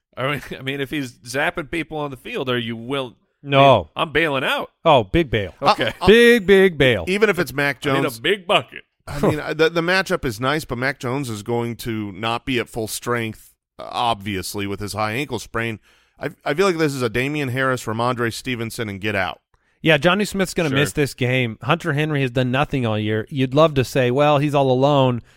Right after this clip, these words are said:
Speaker 2: He'll do something." No, don't mess around with it. Pittsburgh at one and three take on the one and,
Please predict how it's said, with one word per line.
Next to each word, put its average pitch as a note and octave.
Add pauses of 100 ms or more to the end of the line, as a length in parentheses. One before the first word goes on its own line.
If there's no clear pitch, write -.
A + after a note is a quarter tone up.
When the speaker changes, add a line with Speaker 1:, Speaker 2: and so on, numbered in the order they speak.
(180)
Speaker 2:
He'll C3+
do D#3+
something." A#2+ (380)
No, G#2+
don't D3
mess C#3+
around C3
with B2+
it. A#2+ (440)
Pittsburgh G#3+
at G3+
one F#3+
and F#3
three F#3
take F3
on E3+
the D3+
one C#3+
and, F#3